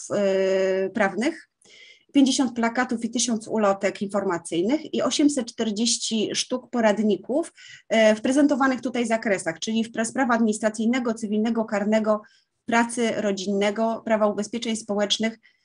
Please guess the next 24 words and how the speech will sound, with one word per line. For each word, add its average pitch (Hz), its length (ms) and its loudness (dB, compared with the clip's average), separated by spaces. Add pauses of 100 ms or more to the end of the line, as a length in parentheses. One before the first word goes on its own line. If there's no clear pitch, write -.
(180)
e, 214 260 6
zawody 233 420 2
prawnicze 220 500 0
w - 60 -18
Polsce - 380 -2
oraz 202 300 2
kredyty 226 340 -2
frankowe 196 500 0
i 190 180 -6
prawo 185 640 -4
konsumenckie. 196 880 -2 (220)
Staramy 233 460 2
się, 214 280 -2
żeby 208 240 -4
te 196 440 0
tematy 220 380 2
tych, - 300 -10
e, 196 140 -4
poradników 196 580 -2
były 196 200 -2
dostosowane 190 640 -6
do 190 120 -6
potrzeb 180 400 -10 (360)
mieszkańców, 294 580 2